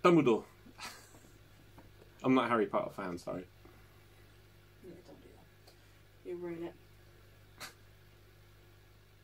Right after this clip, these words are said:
Speaker 2: Um, Rich, Rich, you know, said, um, "So you're not doing a mackerel head? Are you gonna eat a ragworm instead?"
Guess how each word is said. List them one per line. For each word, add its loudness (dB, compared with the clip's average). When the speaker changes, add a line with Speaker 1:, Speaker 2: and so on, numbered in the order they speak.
Speaker 2:
Um, -8
Rich, -6
Rich, -8
you -8
know, -10
said, -8
um, -8
"So -6
you're 2
not -6
doing -2
a -2
mackerel -4
head? -4
Are -6
you -8
gonna -4
eat -2
a -4
ragworm -6
instead?" -10